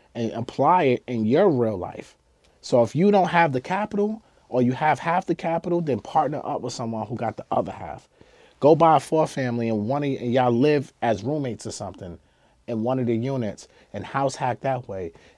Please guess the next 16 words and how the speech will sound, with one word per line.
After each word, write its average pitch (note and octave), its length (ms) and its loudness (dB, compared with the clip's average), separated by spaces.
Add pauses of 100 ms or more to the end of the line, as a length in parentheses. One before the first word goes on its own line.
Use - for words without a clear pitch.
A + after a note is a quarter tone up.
and G#2+ 140 -4
start C#3 340 2
your B2 80 0
house C3 280 -4
hacking A2+ 340 -6
journey. G2 400 -12 (400)
You C3+ 120 0
know F3 80 0
what - 40 -2
I'm E3+ 60 -4
saying? E3+ 240 -6
There's C#3 140 -4
so - 260 4
many E3+ 200 4
different B2 440 0
ways A2+ 520 0